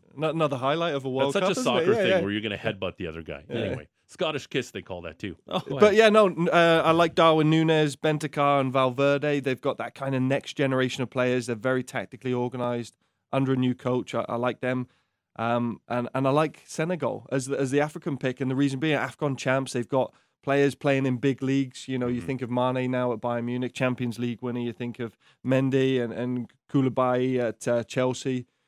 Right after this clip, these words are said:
Speaker 1: Idrissa Gueye. They, they've got players playing a big stage and are a good age. So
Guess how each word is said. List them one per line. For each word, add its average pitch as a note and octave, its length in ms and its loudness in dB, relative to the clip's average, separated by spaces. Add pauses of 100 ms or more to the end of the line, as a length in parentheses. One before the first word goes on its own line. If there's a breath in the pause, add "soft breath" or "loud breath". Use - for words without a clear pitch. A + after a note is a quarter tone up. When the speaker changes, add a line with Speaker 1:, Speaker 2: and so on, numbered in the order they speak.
(140)
Speaker 1:
Idrissa C3 360 0
Gueye. C3 460 2
They, C3+ 160 0
they've C3 240 0
got D3+ 220 0
players C#3 260 0
playing C3+ 220 0
a B2+ 60 -2
big B2+ 200 -4
stage C3 320 -2
and A#2+ 120 -2
are A#2+ 80 0
a A#2 40 -2
good B2+ 240 0
age. A#2 340 -2
So A2+ 280 -4